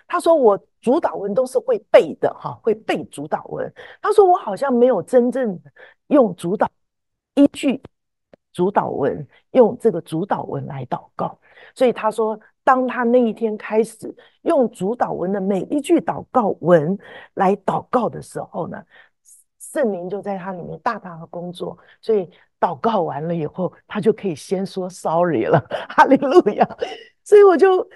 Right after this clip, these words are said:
我就很，很感谢神哦。我这次听到我的讲后，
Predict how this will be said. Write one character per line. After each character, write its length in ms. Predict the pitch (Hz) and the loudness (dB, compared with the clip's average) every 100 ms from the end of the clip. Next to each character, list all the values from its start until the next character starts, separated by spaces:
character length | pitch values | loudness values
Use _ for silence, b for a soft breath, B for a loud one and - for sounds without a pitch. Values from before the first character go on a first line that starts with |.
| b | b
我 120 | - 285 | -4 4
就 160 | 403 | 4
很， 340 | 349 330 370 - | 6 2 0 -6
很 260 | - 302 339 | -4 -2 0
感 200 | 294 202 | -2 -2
谢 240 | 311 311 | 0 0
神 320 | - 233 208 | 2 0 2
哦。 220 | 247 220 - B B - | 0 0 -4 B B 4
我 100 | 240 | 4
这 140 | 320 | 6
次 160 | 302 285 | 0 -2
听 160 | 302 | 0
到 160 | 311 262 | 2 4
我 140 | 202 | 2
的 260 | 190 214 294 _ _ _ _ _ _ _ _ _ _ _ _ _ - | 0 -2 -2 _ _ _ _ _ _ _ _ _ _ _ _ _ -14
讲 220 | - - | -12 -8
后， 200 | 170 - | -6 -6